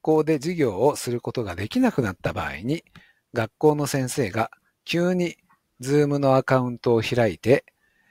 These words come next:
えー、どういうふうに設定すればいいかを、えー、ご紹介したいと思います。はい。これは私の、あのー、Zoomアカウントの、えー、一番上のプロフィールのところですね。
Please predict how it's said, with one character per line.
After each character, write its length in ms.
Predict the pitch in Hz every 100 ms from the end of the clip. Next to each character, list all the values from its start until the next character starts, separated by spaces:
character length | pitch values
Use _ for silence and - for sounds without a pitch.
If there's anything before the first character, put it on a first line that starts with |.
| _ _
え 160 | 95 92
ー、 40 |
ど 220 | 120 220
う 80 | 240
い 60 | 170
う 120 | 123
ふ 160 | -
う 80 | 110
に 180 | 170 202
設 220 | - - 107
定 260 | - 110
す 140 | 101 110
れ 80 | 101
ば 140 | 90
い 140 | 85
い 40 | 73
か 160 | -
を、 120 | 190 - _ _ _ _ -
え 440 | 98 90 85 82
ー、 20 |
ご 100 | 98
紹 220 | 92 101
介 240 | 92 85 80
し 80 | -
た 120 | -
い 40 |
と 140 | - 226
思 160 | 156
い 80 | 127
ま 80 | -
す。 180 | - - _ _ _ _ _ _ _ _ -
は 100 | 123
い。 100 | - _
こ 140 | 156
れ 80 | 175
は 180 | 175 170
私 380 | 139 - 139 -
の、 220 | 185 -
あ 40 |
の 400 | 127 117 113 104
ー、 20 | - _ _ _ -
Zoom 340 | 117 127 123 117
ア 80 |
カ 120 | 113 120
ウ 80 |
ン 60 | 92
ト 120 | -
の、 200 | 117 151 - _ _
え 180 | 135 101
ー、 60 | 104
一 200 | - -
番 160 | 147 147
上 120 | 143
の 120 | 110
プ 120 | 85 151
ロ 100 | 190
フ 120 | 254
ィ 40 |
ー 40 | 180
ル 80 | 110
の 160 | - -
と 100 | -
こ 100 | 85
ろ 80 |
で 100 | 76
す 140 | - -
ね。 160 | 151